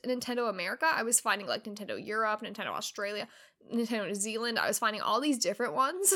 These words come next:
<laughs> but I couldn't find Nintendo America for some fucking reason. I, I don't know. I don't think it was an algorithm thing, 'cause I think I saw later on that someone on Twitter said that they just didn't unlist the video or something. So they had tweeted out the link,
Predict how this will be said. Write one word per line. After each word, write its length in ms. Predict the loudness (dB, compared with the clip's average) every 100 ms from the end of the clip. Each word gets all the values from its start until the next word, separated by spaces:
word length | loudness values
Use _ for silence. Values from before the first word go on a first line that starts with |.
| 2
<laughs> 120 | -4 0
but 260 | 2 4
I 60 | 2
couldn't 260 | 4 2
find 220 | 2 0 0
Nintendo 340 | -4 -4 -2
America 460 | -2 -2 -2 -4 -6
for 100 | -6
some 240 | -4 -4
fucking 280 | -6 -8 -8
reason. 460 | -8 -4 -6 -6 -12 _ _ _ _ _ -20 -20 -20 -20 _ _ _
I, 320 | 4 4 2 -2
I 140 | 0 0
don't 300 | 0 -2 -4 -4
know. 160 | -4 -2
I 40 |
don't 180 | 0 0
think 120 | 0
it 40 | -2
was 100 | 2
an 60 |
algorithm 480 | 4 4 4 0 0
thing, 140 | 0 0
'cause 80 |
I 80 | -2
think 160 | -2 -2
I 60 | -2
saw 220 | 0 0
later 320 | 0 0 0
on 240 | 0 -2
that 160 | -4 -6
someone 240 | -6 -6
on 80 | -8
Twitter 320 | -6 -6 -4
said 340 | -4 -4 -6 -8 -16 -20 _
that 240 | -4 -4 0
they 140 | -2
just 260 | 0 -2 0
didn't 280 | -4 -6 -6
unlist 520 | -6 -2 0 2 2
the 100 | 0
video 580 | -6 -4 -2 -2 -4 -8 -6
or 120 | -4
something. 480 | -2 -4 -2 -4 2
So 220 | 2 4
they 120 | 2
had 120 | 0 0
tweeted 280 | 0 2
out 280 | 2 2 0
the 100 | -2
link, 600 | 0 0 0 -2 -8 -20